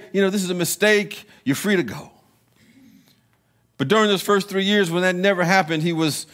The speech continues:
resentful, he was angry, he was upset, he was very disruptive of what was going around him, and he was disciplined a lot. And then when he reached that third year,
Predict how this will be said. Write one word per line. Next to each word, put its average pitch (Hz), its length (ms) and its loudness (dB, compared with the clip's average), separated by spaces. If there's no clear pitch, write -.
resentful, 113 640 -2
he 107 80 -6
was 104 220 -6
angry, 139 420 0
he 98 120 -8
was 101 140 -4
upset, 143 500 0
he 120 100 -8
was 117 120 -8
very 180 220 -2
disruptive 151 760 -2
of 135 100 -4
what 156 120 -2
was 147 140 -4
going 147 280 0
around 139 460 -2
him, 101 220 -6
and 110 100 -4
he 117 60 -2
was 104 120 -8
disciplined 127 560 -4
a 107 60 -8
lot. 98 260 -14
And 139 120 0
then 254 100 4
when 254 80 2
he 226 80 0
reached 226 280 0
that 214 260 0
third 240 360 0
year, 190 580 2